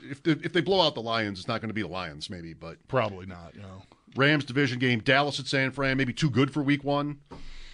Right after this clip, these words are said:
Speaker 1: Uh, Chiefs at Niners, possible Super Bowl rematch. I think still too good for week one, but those are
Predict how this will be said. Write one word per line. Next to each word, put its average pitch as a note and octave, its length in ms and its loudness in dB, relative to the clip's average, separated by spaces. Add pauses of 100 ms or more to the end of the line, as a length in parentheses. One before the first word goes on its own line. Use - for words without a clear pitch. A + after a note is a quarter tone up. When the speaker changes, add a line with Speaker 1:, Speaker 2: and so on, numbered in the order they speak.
(140)
Speaker 1:
Uh, G#2+ 340 4
Chiefs E3+ 440 4
at C#3 140 0
Niners, C#3 520 2
possible B2+ 440 -2
Super C#3+ 240 0
Bowl A#2 240 2
rematch. C3+ 640 0 (960)
I A#2 140 0
think A2 220 -2
still G#2 160 -4
too A#2+ 200 -2
good G#2 200 0
for G2+ 120 -6
week F2+ 200 -6
one, F2 300 -6
but E2 180 -8
those C3+ 200 0
are A#2 160 -2